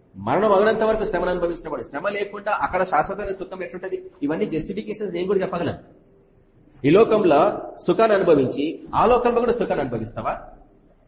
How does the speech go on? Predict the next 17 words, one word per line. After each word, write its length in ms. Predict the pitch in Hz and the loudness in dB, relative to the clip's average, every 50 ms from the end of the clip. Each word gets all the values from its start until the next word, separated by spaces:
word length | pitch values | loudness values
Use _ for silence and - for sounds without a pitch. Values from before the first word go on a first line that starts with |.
| _ _ _ - | _ _ _ 0
అది 220 | 143 185 196 208 | 0 2 4 2
శాశ్వతమైన 720 | - - 165 190 233 226 - 247 240 247 233 240 233 233 226 | 2 4 4 4 4 6 4 4 4 4 4 4 4 4 4
సుఖం, 280 | - 220 - 226 277 - | 4 4 4 4 2 2
శాశ్వతమైన 580 | - - 160 175 175 214 202 226 214 220 214 208 | 2 2 2 2 2 2 0 2 2 0 2 0
ఆనందం 360 | 196 202 214 214 202 202 180 | 0 0 0 0 0 -2 -2
అది. 160 | 139 113 - - - - _ _ _ _ _ _ _ _ _ _ _ _ _ _ _ _ _ _ - | -2 -4 -6 -12 -20 -20 _ _ _ _ _ _ _ _ _ _ _ _ _ _ _ _ _ _ 2
కానీ 180 | 190 196 196 | 2 4 6
ఈ 100 | 170 170 180 | 6 6 8
లోకంలో 500 | 220 254 247 247 240 226 196 175 151 151 165 185 - - - | 8 8 6 6 2 2 4 4 4 4 4 2 2 0 -2
అశాశ్వతమైన 680 | 135 143 - 226 240 226 - 240 - 247 233 240 233 214 | -2 0 2 2 2 2 2 0 0 0 0 -2 -2 -2
ఆనందం. 340 | 175 185 180 165 143 120 - - - - - _ _ _ _ _ _ - | -4 -4 -4 -4 -6 -8 -8 -10 -18 -20 -20 _ _ _ _ _ _ -2
అశాశ్వతమైన 640 | 139 151 - 226 240 226 247 226 233 226 226 226 202 | -2 0 2 2 2 2 2 2 2 2 0 2 0
ఆనందం 360 | 190 202 208 208 196 208 202 | 0 0 0 0 -2 -2 -4
కొరకు 280 | 190 190 175 165 - 170 170 | -2 -2 -4 -4 -2 -4 -2
శాశ్వతమైన 540 | - 170 180 185 226 208 214 208 202 190 180 | 0 0 0 2 0 -2 -2 -2 -2 -2 -2
ఆనందాన్ని 280 | 180 185 185 175 147 | -2 -4 -6 -6 -6
పోగొట్టుకుంటామా? 540 | 135 135 143 139 - 139 - - 123 151 | -4 -4 -4 -6 -8 -8 -8 -6 -6 -6